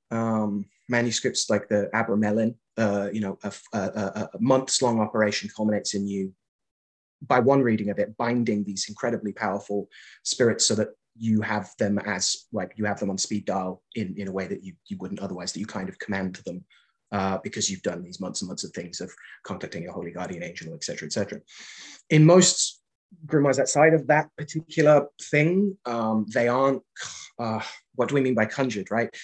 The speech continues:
Uh, they aren't formally constrained and bound. They are called to, in my experience, observe, license, and, uh, kind of oversee, right, to witness. And so I wanted a means by which they could be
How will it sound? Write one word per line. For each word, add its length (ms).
Uh, 100
they 220
aren't 300
formally 460
constrained 800
and 180
bound. 460
They 140
are 220
called 540
to, 340
in 100
my 140
experience, 580
observe, 600
license, 760
and, 640
uh, 120
kind 160
of 100
oversee, 520
right, 160
to 100
witness. 600
And 160
so 220
I 60
wanted 480
a 100
means 720
by 140
which 320
they 120
could 280
be 200